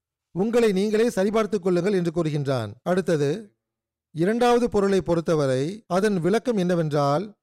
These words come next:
மனிதனுக்கு கிடைத்த நன்மைகளில் உறுதியுடன் நிலைத்திருக்க வேண்டும். அத்துடன்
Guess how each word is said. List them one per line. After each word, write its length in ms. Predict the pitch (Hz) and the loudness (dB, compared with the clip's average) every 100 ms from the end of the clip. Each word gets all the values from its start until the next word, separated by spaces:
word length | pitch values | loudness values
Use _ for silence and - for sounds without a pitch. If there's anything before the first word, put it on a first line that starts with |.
| _ _ _ _ _ - | _ _ _ _ _ -10
மனிதனுக்கு 760 | 143 165 220 240 233 202 254 | -2 0 2 2 2 0 -2
கிடைத்த 500 | - 190 220 180 214 | 0 0 0 0 0
நன்மைகளில் 680 | 165 165 202 185 180 190 220 | 0 0 0 0 2 0 -2
உறுதியுடன் 840 | 151 196 220 240 190 190 214 - - | -2 -2 0 2 2 0 -2 -6 -8
நிலைத்திருக்க 560 | 175 196 220 185 156 143 | -2 0 0 -2 -2 0
வேண்டும். 460 | 147 151 131 107 - _ _ _ _ _ _ | 0 0 -2 -6 -14 _ _ _ _ _ _
அத்துடன் 680 | 170 165 196 175 160 202 | -4 0 2 2 0 -4